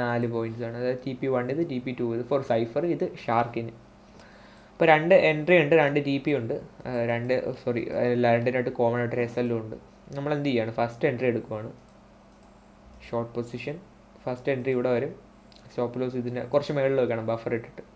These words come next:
ബഫറിങ്ങിനെ കുറിച്ചിട്ട് നിങ്ങൾക്ക് forex-ൽ ഉണ്ട്. Okay, Buffering എന്ന് പറഞ്ഞാൽ നമ്മളെ spread, അതായത് നമ്മളെ, ഏഹ്, അസറ്റിൻ്റെ spread ഇപ്പോൾ ഒരു, ഒരു ടിക്കിൻ്റെ spread ഉണ്ടെങ്കിൽ ആ ടിക്കും കൂടി നമ്മൾ എസ് എല്ലിൽ ആഡ് ചെയ്ത് കൊടുക്കും. അപ്പോൾ അതാണ് Buffering.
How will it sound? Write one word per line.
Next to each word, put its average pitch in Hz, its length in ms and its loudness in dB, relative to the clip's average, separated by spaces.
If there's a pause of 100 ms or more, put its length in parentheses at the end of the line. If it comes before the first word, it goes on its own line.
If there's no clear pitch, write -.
(680)
ബഫറിങ്ങിനെ 180 440 4
കുറിച്ചിട്ട് 170 300 2
നിങ്ങൾക്ക് 165 240 0
forex-ൽ 147 400 6
ഉണ്ട്. 120 180 -2
Okay, 110 220 -4
Buffering 123 320 -4
എന്ന് 127 120 -6
പറഞ്ഞാൽ 123 280 -2
നമ്മളെ 120 240 -2
spread, 120 400 -2 (800)
അതായത് 117 240 2
നമ്മളെ, 123 260 4 (520)
ഏഹ്, - 300 -10 (120)
അസറ്റിൻ്റെ 147 460 0
spread 135 340 0
ഇപ്പോൾ 135 180 2 (260)
ഒരു, 143 160 4 (760)
ഒരു 135 160 2 (140)
ടിക്കിൻ്റെ 139 360 -2
spread 131 300 0
ഉണ്ടെങ്കിൽ 127 340 -2
ആ - 20 4 (120)
ടിക്കും 151 300 -8
കൂടി 151 160 2
നമ്മൾ 135 180 0
എസ് 131 120 -2
എല്ലിൽ 127 200 2
ആഡ് 113 120 2
ചെയ്ത് 113 120 0
കൊടുക്കും. 120 240 -10
അപ്പോൾ 120 120 0
അതാണ് 120 200 2 (100)
Buffering. 117 440 -4